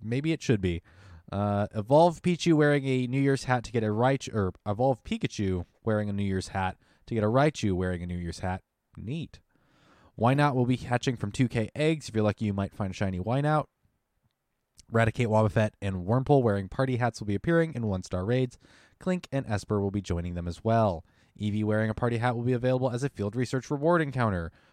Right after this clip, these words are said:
Dress up for twenty twenty-one, beginning on Wednesday, December thirtieth, twenty twenty at one P M P S T, G M T minus eight. The twenty twenty-one glasses and New Year's, uh, New Year's party hat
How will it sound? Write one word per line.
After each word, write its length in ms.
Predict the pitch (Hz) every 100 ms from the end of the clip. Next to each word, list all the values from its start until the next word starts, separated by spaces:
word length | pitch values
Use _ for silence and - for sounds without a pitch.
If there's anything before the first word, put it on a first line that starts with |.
| _
Dress 240 | - 165 180
up 100 | -
for 120 | 170
twenty 200 | 175 165
twenty-one, 600 | 175 165 170 170 135 107
beginning 400 | 117 120 143 151
on 100 | 143
Wednesday, 340 | 147 147 143
December 300 | 131 170 160
thirtieth, 500 | 165 160 139 123 - - _ _ _ -
twenty 240 | 139 123
twenty 260 | 143 131 127
at 80 |
one 220 | 104 107 117
P 160 | 127
M 100 | 120
P 160 | - 131
S 160 | 120
T, 400 | - 180 160 139 - _ -
G 240 | 98 101
M 360 | 104 107 104 104
T 400 | - 120 117 117
minus 380 | 117 120 127 - -
eight. 280 | 147 - 127
The 140 | 123
twenty 220 | - 156
twenty-one 400 | 147 156 143 139
glasses 480 | 117 113 117 127 110
and 240 | 110 101 -
New 120 | 123
Year's, 480 | 131 120 117 113 - - _ _ _ _ _ _ _ _ _
uh, 320 | 101 90 87 101
New 120 | 156
Year's 220 | 143 127
party 280 | - 131 120
hat 320 | 104 127